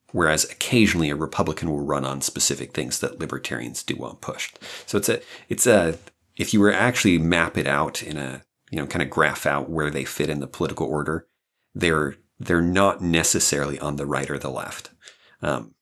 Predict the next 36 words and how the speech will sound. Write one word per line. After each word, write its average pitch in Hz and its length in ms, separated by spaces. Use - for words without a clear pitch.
but 101 260
they 80 200
happen 85 360
to 73 140
align 67 280
with 65 140
the - 80
parties - 380
a 82 40
little 76 220
bit 80 140
more 80 240
because 85 560
the 78 160
Republicans 80 580
are 76 100
a - 20
little 90 440
less 78 360
authoritarian 69 800
generally. 67 440
They're 80 140
a 78 40
little, 80 360
uh, - 260
a 87 100
little 85 240
more 76 420
faith - 400
in 69 100
markets - 440
and 57 100
things - 220
like - 160
that. - 220
Um, 76 320